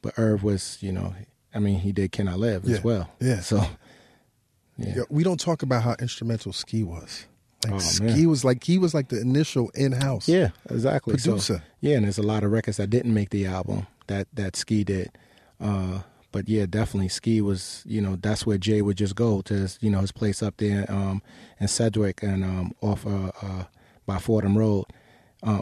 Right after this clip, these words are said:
Speaker 1: I mean, Kingsbridge, and, you know, he would cr-, create a lot with, with Ski. They had a, they had a good, um, you know, it,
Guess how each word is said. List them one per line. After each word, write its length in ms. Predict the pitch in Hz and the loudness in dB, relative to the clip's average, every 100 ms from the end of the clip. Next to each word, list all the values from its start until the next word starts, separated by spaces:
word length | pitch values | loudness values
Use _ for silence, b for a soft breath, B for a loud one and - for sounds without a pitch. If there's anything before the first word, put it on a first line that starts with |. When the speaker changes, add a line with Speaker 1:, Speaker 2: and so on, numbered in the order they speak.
| - | 2
Speaker 1:
I 60 | |
mean, 160 | 110 101 | 4 4
Kingsbridge, 600 | - 117 107 101 95 - | 4 2 2 0 -2 -4
and, 320 | 107 101 95 - | 0 0 0 0
you 100 | 110 | 0
know, 200 | 101 95 | 2 0
he 160 | 95 104 | -2 0
would 200 | 98 92 | 0 -2
cr-, 160 | - - - | -10 -16 -6
create 360 | - 104 104 | 0 2 2
a 60 | 101 | 0
lot 260 | 101 104 - | -2 -4 -6
with, 200 | 110 98 | -6 -6
with 180 | 104 98 | -4 -4
Ski. 180 | - 107 | -2 -2
They 120 | 98 | 0
had 200 | 98 110 104 | 0 0 0
a, 60 | - | 0
they 120 | 110 | -2
had 200 | 98 110 | 0 0
a 40 | |
good, 300 | 95 107 101 - | 0 0 -2 -2
um, 380 | 101 95 92 95 b b b | -4 -2 -4 -8 b b b
you 100 | - 104 | -4 -2
know, 220 | 95 - - | -2 -4 -8
it, 100 | - | -10